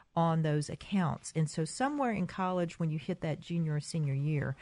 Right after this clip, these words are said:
that's when you need to back off, 'cause now they are going to be legal adults if, if their ages work out, and let them make those choices on their own. And if you've done it right, and it sounds like you have,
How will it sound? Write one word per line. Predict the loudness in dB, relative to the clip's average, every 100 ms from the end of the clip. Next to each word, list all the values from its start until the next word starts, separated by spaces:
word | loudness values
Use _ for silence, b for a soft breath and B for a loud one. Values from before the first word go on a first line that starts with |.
| B B
that's | 0 2 2 0
when | 2
you | 4
need | 2 0
to | -4
back | -2 0 0 0
off, | -2 -2
'cause | -4 0
now | 2 2
they | 2 2 0
are | 0 2 4 2 0
going | 2 2
to | 2
be | 2 2
legal | 2 2 2
adults | 0 2 0 -2 -8 -14 _ _ -2
if, | 0 0
if | 0 0 0
their | 0 2
ages | 0 2 0 -2
work | -2 -2
out, | -2 -2 -2 B B B 0
and | 4 6 4 2 0
let | 0 0
them | 2 2
make | 2 0
those | 0 0
choices | 0 -2 0 0 -2
on | 2 2
their | 2
own. | 2 2 2
And | 2
if | 0 -2
you've | 0
done | 2
it | 2
right, | 2 0 0
and | -2
it | -2
sounds | 2 2 2
like | -2 0
you | 0
have, | 0 0 -2